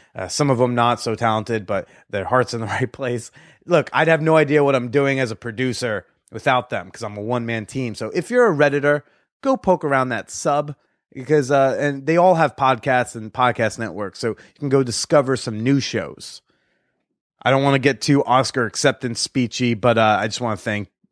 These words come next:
my, uh, grade school guidance counselor, Judy Shitletsky, for, uh, always believing in me, keeping me from, uh, giving up on myself and on life and on talents.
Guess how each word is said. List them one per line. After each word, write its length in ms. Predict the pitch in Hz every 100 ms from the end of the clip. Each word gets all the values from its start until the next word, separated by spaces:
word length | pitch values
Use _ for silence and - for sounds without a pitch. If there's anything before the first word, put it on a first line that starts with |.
| -
my, 260 | 107 101
uh, 260 | 92 90 92 - -
grade 220 | - 110 101
school 200 | 113 98
guidance 360 | 117 123 117
counselor, 420 | - 110 110 113
Judy 280 | 101 113 101
Shitletsky, 680 | 98 98 98 110 - 120 110
for, 240 | - 101 - - - -
uh, 200 | 95 95
always 220 | 131 131
believing 420 | 107 131 139 123
in 140 | 123 120
me, 340 | 120 120 107 _ _ _ _ -
keeping 260 | 127 110
me 80 | 117
from, 360 | 107 110 98 104
uh, 180 | 104 104 -
giving 220 | 135 123
up 120 | 127 113
on 100 | 107
myself 540 | 98 - 113 101 -
and 180 | 107 90 _ _ _ _ _ -
on 220 | 104 101
life 320 | 98 95 -
and 140 | 104 95
on 180 | 92 90
talents. 580 | - 104 101 95 -